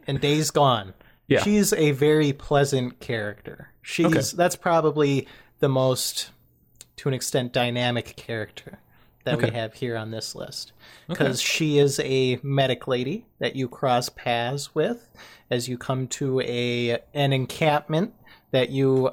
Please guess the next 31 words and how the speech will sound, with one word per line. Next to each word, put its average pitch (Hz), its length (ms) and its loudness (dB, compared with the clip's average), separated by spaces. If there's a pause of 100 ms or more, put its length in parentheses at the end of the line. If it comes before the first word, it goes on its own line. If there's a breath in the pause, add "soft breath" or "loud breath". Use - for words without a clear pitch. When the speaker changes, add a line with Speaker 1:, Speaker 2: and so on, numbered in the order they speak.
Speaker 1:
I 135 160 2
think 151 200 -2
it's 240 160 2
implied 214 440 2
that 185 140 -2
you 180 100 0
were 160 160 6
once 147 400 0
a 147 80 0
member 139 380 2
of 135 80 -2
this 139 180 4
encampment, 143 560 -2
but 123 80 -2
have 127 140 -2
since - 300 -2
gone 123 260 0
astray 123 520 -2 (360 loud breath)
and 131 100 -4
become 123 300 0
your 120 200 0
Speaker 2:
Mm. - 40 -4
Speaker 1:
own 117 460 -2
kind 120 180 -4
of 113 160 -2
rogue 120 420 2 (380)
agent 127 720 -2 (140)
living 127 240 0
in 120 80 -4
the 120 80 -14
wilderness. 117 460 -2